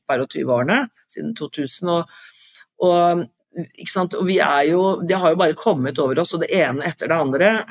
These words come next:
eh, smarttelefon, det er, ikke sant, vi glemmer at det er jo ganske nye fenomener, sosiale medier også. Så nå er vi i en fase hvor det kommer opp masse kritikk, og jeg, min bok er jo sånn sett på en måte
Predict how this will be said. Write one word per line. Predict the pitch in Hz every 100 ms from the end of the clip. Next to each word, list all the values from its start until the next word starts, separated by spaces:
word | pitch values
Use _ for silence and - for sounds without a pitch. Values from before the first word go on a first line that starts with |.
| -
eh, | 165 160
smarttelefon, | - 147 127 - 143 - 190
det | -
er, | -
ikke | - 196
sant, | 190
vi | 190
glemmer | 233 175 131 147 156
at | -
det | - -
er | 147
jo | 185
ganske | 202 147 - 190
nye | 202 202 135 131 139
fenomener, | 156 180 190 143 165
sosiale | 190 202 - 151 151 180
medier | 156 143 165 196
også. | 240 247 _ _ - - - -
Så | 233 220 -
nå | 190 202 220
er | 190 151
vi |
i | 180
en |
fase | - 185 135 - 175 175 -
hvor | 180 180
det | 185
kommer | 160 143 147
opp | 160 170
masse | 151 131
kritikk, | 139 - 269 - - -
og | 156 147 147 143 - _ 165
jeg, | 151 139 151
min | 151 139
bok | 156 180 -
er | 139
jo |
sånn | - 135 123
sett | 131
på | 123
en | 143
måte | 110 135